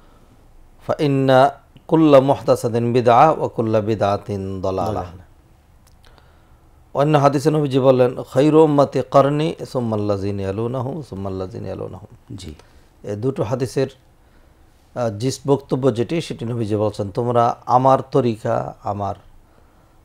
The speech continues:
Speaker 1: আহ, পরের যে খোলাফা রাশেদা, তাদের তরিকাকে তোমরা মজবুত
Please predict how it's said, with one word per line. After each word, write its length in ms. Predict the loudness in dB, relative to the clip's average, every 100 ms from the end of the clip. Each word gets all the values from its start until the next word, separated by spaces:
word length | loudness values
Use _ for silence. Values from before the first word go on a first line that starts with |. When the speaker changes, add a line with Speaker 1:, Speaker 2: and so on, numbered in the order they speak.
| _ _ _ -8
Speaker 1:
আহ, 260 | -6 -6 -8 -20 _ _ _ _ _ _ -20 _
পরের 380 | 6 8 6 2
যে 200 | -2 -4
খোলাফা 460 | -2 2 2 2 4
রাশেদা, 560 | 4 4 -2 0 0 -2
তাদের 240 | -2 -2 -2
তরিকাকে 420 | -2 0 -2 -4
তোমরা 280 | -6 -4 -4
মজবুত 480 | -4 -4 -4 -10